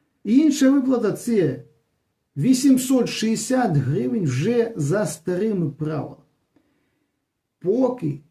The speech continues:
дитині не виповниться рік. І навіть непрацевлаштовані жінки отримують сім тисяч гривень одноразово ще до пологів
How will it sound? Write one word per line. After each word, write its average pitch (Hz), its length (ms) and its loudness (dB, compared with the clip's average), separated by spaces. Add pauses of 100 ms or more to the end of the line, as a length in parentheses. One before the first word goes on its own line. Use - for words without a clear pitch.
дитині 185 760 -2
не 165 220 2
виповниться 185 760 -2
рік. 127 320 -10 (1500)
І 185 120 -2
навіть 214 640 2 (260)
непрацевлаштовані 226 1400 2
жінки 196 540 0 (220)
отримують 220 920 2
сім 202 540 0
тисяч 156 500 -4
гривень 220 500 -2 (120)
одноразово 190 1160 -2
ще 262 300 -2
до 214 180 0
пологів 220 640 -2